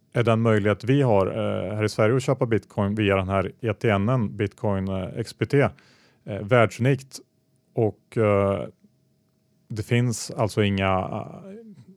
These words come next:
absolut inga institutioner eller liknande eller fonder som äger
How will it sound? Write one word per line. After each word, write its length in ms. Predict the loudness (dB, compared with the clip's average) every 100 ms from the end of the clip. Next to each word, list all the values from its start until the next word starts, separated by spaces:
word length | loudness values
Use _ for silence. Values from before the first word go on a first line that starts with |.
| -8
absolut 420 | -6 2 2 4
inga 180 | 2 0
institutioner 640 | -2 -6 -4 0 0 2
eller 180 | 2 2
liknande 380 | 2 0 -2 -2
eller 120 | -4
fonder 380 | -2 0 0 0
som 260 | 0 -2
äger 480 | -2 -2 0 0 0